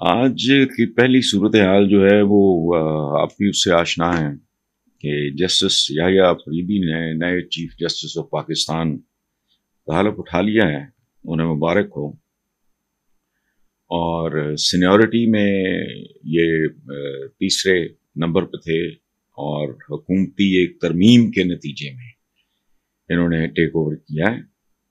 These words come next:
अ, बतौर Chief Justice। और seniority के हवाले से भी अगर बात की जाए, तो इस level पे जब लोग होते हैं तो अगर उनमें talent का,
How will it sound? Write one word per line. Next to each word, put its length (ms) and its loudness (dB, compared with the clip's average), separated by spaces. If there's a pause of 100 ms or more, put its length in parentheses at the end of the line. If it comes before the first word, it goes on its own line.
(440)
अ, 200 -10
बतौर 340 -4
Chief 300 -4
Justice। 560 -8 (840)
और 680 2
seniority 720 -2
के 220 4 (560)
हवाले 320 2
से 160 -2
भी 120 -2
अगर 160 2
बात 280 0
की 180 -6
जाए, 140 2
तो 220 -8
इस 200 0
level 220 2
पे 160 -4
जब 180 -6
लोग 260 -2
होते 240 -8
हैं 160 -6
तो 340 -6
अगर 300 2
उनमें 560 -2
talent 500 0
का, 520 -2